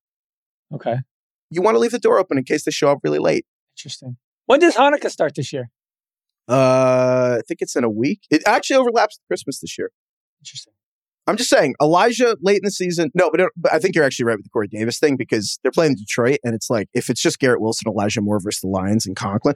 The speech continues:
Speaker 2: Also, I hope Mike White's alive because Mike White was literally hospitalized because of how hard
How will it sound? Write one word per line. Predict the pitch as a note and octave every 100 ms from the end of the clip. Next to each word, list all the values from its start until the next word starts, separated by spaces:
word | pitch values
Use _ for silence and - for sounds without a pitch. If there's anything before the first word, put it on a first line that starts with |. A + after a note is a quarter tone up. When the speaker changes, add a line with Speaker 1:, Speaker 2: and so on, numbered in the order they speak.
| -
Speaker 2:
Also, | F3+ G3+
I | D#3
hope | G3
Mike | E3 C#3+
White's | D3+ B2+
alive | A2+ A2+ G2+ F#2+
because | - A2+ A2
Mike | A2+ B2
White | A2+
was | A2+ -
literally | A2 G#2
hospitalized | - G#2+ - - C3+ D3 F3 G3
because | - G#2 A2
of | G#2
how | A2
hard | F#2+ F#2+ A2